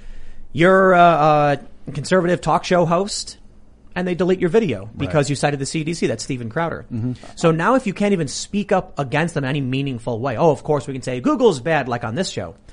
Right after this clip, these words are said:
Speaker 1: But what if you actually want to challenge their goals and agendas or something that might affect their, their profits?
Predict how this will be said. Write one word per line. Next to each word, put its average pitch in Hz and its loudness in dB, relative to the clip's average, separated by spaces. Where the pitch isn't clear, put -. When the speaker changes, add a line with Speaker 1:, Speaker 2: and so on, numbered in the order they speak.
Speaker 1:
But 147 0
what 226 8
if - 0
you 196 -2
actually 165 0
want 151 2
to 135 -4
challenge 131 -4
their 139 0
goals 127 2
and 127 -4
agendas 113 -6
or 120 -4
something 143 -6
that 131 -6
might 127 -6
affect 135 -6
their, 120 -6
their 110 -6
profits? - -2